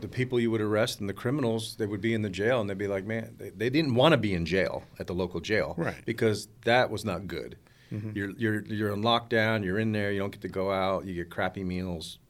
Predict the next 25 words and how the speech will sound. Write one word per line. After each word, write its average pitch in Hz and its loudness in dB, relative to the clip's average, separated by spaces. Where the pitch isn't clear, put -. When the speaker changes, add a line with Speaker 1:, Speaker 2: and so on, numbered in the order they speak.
Speaker 1:
you're 95 -6
with 110 -4
a - -4
bunch 117 -2
of 92 -4
other 95 -4
people. - -8
Speaker 2:
Right. 101 -2
Speaker 1:
They 139 8
all 156 10
waited, 127 4
they 123 4
wanted 117 4
to 107 -2
go 98 -2
to 95 -4
prison 90 -4
Speaker 2:
Mm-hmm. 107 -6
Speaker 1:
because 135 0
prison 160 2
was 110 -4
where 127 4
you 123 2
were 120 2
free. - -2